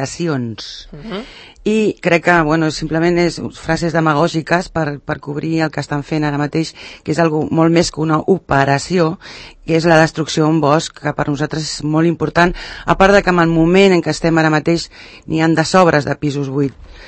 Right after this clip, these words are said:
Speaker 1: Vull dir que tothom pot entendre que no és el moment per destruir un bosc, pa-, ni per construir més pisos que quedaran buits com la majoria ara. Mm?
Speaker 2: Ha parlat també de, eh, comprensió, d'equilibri,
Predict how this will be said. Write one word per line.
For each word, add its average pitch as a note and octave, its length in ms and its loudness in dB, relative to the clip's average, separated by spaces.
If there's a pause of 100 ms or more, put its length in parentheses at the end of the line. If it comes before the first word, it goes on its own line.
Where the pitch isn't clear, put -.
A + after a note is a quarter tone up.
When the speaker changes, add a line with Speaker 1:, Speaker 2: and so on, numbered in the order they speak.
(140)
Speaker 1:
Vull D3+ 100 -4
dir D#3 80 0
que D#3 160 0
tothom E3 400 2
pot E3+ 160 0
entendre D#3 580 0
que D3 140 -4
no D3 160 0
és C#3 80 -4
el D3 160 0
moment D#3 480 0 (560)
per D#3+ 240 4
destruir E3 380 2
un E3+ 80 2
bosc, D#3+ 260 2
pa-, D#3+ 140 -2
ni E3 180 4
per D3 400 -2
construir D#3 340 -2
més E3 180 0
pisos D#3+ 340 -4
que E3 100 -2
quedaran D3 380 0
buits D#3 300 -2
com C#3 280 -4
la C3+ 120 -4
majoria C3+ 460 -4
ara. C3 280 -4 (160)
Mm? D3+ 100 -12 (720)
Speaker 2:
Ha D#3 100 -4
parlat D3+ 240 4
també D#3 460 6
de, D3 280 6 (600)
eh, C3+ 120 -6
comprensió, D#3+ 840 0
d'equilibri, E3+ 720 -2